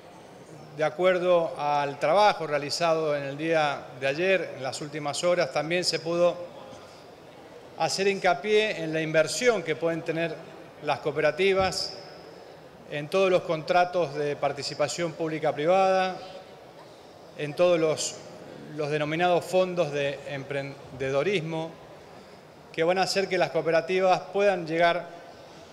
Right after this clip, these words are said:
a tomar como exención todos los gastos, eh, y todas las inversiones que resulten de este tipo. Por otro lado, también se entiende que todas aquellas cooperativas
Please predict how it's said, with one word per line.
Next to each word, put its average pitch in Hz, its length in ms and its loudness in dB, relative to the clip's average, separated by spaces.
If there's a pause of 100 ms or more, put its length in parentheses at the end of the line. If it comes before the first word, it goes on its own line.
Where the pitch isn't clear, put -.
(220)
a 143 380 2 (560)
tomar 190 260 2
como 175 220 -2
exención 160 760 0
todos 160 240 2
los 139 200 0
gastos, 160 580 -2 (480)
eh, 139 260 -4
y 143 120 -8
todas 175 220 4
las 160 180 2
inversiones 151 480 -2
que 156 80 -2
resulten 143 500 -4
de 151 60 -2
este 147 160 -2
tipo. 120 380 -6 (1300)
Por 165 160 2
otro 196 200 -2
lado, 208 280 4
también 202 520 0 (1300)
se - 220 0
entiende 190 560 2
que 160 640 2 (380)
todas 185 320 4
aquellas 170 320 0
cooperativas 151 1040 0